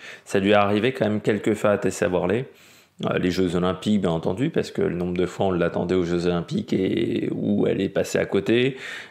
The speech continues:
Euh, là, pareil, non, sur ces championnats du monde-là, euh, euh, on se disait, ça monte en puissance, le Super G a pas été mal. Ça commence à être,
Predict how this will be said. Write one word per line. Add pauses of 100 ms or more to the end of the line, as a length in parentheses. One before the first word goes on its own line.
(100)
Euh, (1040)
là,
pareil,
non,
sur
ces
championnats
du
monde-là,
euh, (480)
euh, (100)
on
se
disait,
ça
monte
en
puissance,
le
Super
G
a
pas
été
mal. (1900)
Ça
commence
à
être,